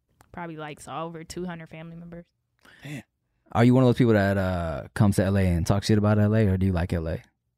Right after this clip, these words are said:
Speaker 3: <laughs>
Speaker 1: Uh, if I could live anywhere else in the world, it wouldn't be here.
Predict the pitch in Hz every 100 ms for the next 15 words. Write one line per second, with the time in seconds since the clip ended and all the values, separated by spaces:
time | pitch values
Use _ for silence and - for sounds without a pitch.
0 | _ _ - - - - - _ _ -
1 | 294 311 311 277 277 370 427 359 359 349
2 | 339 339 320 311 330 269 247 311 392 294
3 | 269 269 262 247 262 269 262